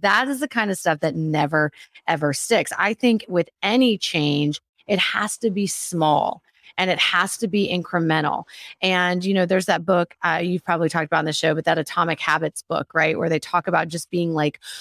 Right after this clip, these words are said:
I think he talks about being like one percent better, uh, tomorrow than you were, or change by, not even better, but just like change one percent, uh, so that you are, you know, the next day,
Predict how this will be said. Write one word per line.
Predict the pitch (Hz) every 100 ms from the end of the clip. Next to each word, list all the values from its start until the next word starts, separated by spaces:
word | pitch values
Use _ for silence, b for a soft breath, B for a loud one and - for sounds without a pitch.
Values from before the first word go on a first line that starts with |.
| B
I |
think | 170 156
he |
talks | 165 147
about | 151 147
being | 151
like | 147 147
one | 151 151 185 240 262
percent | - 247 220 - 196 -
better, | 160 160 151 156 151 B B B
uh, | 175 170 175 175
tomorrow | - 190 190 185 165 147
than | 151 170
you | 175 160
were, | 165 165 160
or | 170 165
change | - 220 214 175 151
by, | 160 170
not | 220 254
even | 196
better, | 151 151 147
but | 143
just | - -
like | 143 -
change | - 185 151 143 -
one | 226 254 285 269
percent, | - 233 - 196 156 - B B B
uh, | 196
so | 185
that | 190 180 208
you | 185
are, | 185 180 180
you | 196 175
know, | 170
the | 170
next | 180 180 - -
day, | 170 151 151